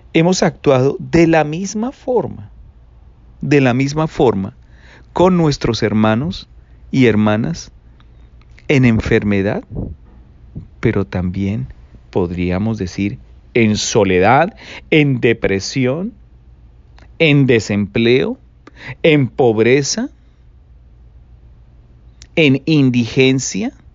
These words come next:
¿Cuántos de nosotros de verdad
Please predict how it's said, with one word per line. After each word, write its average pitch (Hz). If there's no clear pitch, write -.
¿Cuántos 165
de 220
nosotros 156
de 160
verdad 123